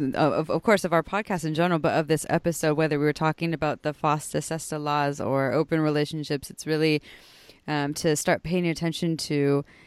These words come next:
uh, who's making rules for your life and for your sexuality and sensuality and your relationships. And,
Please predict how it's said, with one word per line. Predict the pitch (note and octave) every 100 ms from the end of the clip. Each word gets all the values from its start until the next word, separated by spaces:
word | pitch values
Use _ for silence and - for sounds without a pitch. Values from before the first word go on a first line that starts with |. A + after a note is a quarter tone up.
| - C#3+
uh, | D3 C#3
who's | D3+ A3 G#3+
making | F#3+ F3+ F3+ E3
rules | D#3 E3+ F3+ F#3
for | - - D#3+ D3+
your | D3+ D3+ D#3+ E3
life | D3+ C3+ B2 A#3+ -
and | E3+
for | - D3
your | C#3+
sexuality | D3+ D3 - D3+ D3 E3 D3+
and | D3+
sensuality | - D3 - D3 D#3+ E3
and | D#3 D3+
your | C#3
relationships. | C#3+ C#3 C#3+ F#3 F#3 A#3+ - -
And, | - C#3+ D3